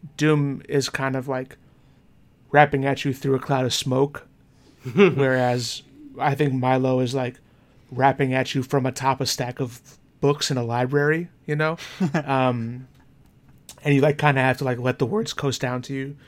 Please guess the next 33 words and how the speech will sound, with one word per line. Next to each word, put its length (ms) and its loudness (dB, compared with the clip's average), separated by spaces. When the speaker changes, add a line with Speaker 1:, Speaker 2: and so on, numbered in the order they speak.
Speaker 1:
uh, 220 -8
if 140 -4
I 120 -4
could 240 -10
be 160 -6
a 60 -4
little, 300 -10
uh, 280 -14
verbose 500 -6
and 260 -14
metaphorical. 680 -10
Uh, 840 -8
yeah, 320 4
I, 160 4
I 180 -4
love 220 2
it. 180 0
I'm 120 -6
glad 260 -2
you 60 -10
guys 200 -4
have 80 -8
listened 280 -12
to 140 -6
it. 160 -8
Um, 300 -14
I'm 80 -10
excited 260 -6
to 60 -18
talk 240 -6
about 220 -4
it. 140 -6
That's, 480 -6